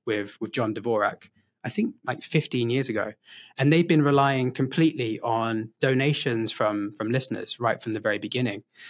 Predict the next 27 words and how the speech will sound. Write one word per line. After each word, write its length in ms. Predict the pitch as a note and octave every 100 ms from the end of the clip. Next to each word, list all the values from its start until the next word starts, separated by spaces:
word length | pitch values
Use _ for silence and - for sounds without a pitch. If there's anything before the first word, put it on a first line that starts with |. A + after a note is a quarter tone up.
| - - -
And 100 | C#3
I 40 |
think 260 | C#3+ F#3 D#3+
what's 160 | D3+ D#3+
really 180 | D3
important, 640 | B2+ B2+ D#3 D3+ A2+ F#2 - _ _
and 120 | C3 C3+
this 160 | F3+
is 100 | D#3+
where 100 | C#3+
it 120 | -
comes 260 | - B2 A#2+
into 320 | A#2 A2+ G#2+
a 40 | G#2
lifestyle 500 | C3 D3 - G2+ F#2+
thing, 300 | - G2+ G2
is, 180 | G2+
like, 200 | G#2 - _ - - -
it's 200 | B2+ E3+
not 160 | F#3
just 180 | E3 -
about 260 | B2 A#2 -
sending 380 | B2+ A#2 G#2
money 380 | G#2 B2 G#2+ - _
and 160 | B2 A2+
showing 380 | - B2+ A#2 A2
that, 260 | A2 -